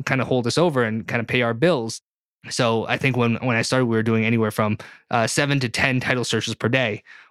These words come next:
Well, back then, we were getting paid a lot more for title searches. But as,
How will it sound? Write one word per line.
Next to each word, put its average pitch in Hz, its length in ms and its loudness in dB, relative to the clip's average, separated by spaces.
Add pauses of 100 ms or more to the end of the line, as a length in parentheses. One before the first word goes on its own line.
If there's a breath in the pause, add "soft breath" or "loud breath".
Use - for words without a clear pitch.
Well, 117 160 4
back 151 240 -2
then, 180 320 0
we 139 100 0
were 139 120 2
getting 131 220 0
paid 147 300 0
a 120 60 -4
lot 120 220 0
more 135 280 2
for 113 120 -6
title 120 260 -4
searches. 98 500 -8 (320 soft breath)
But 123 160 0
as, 123 400 -2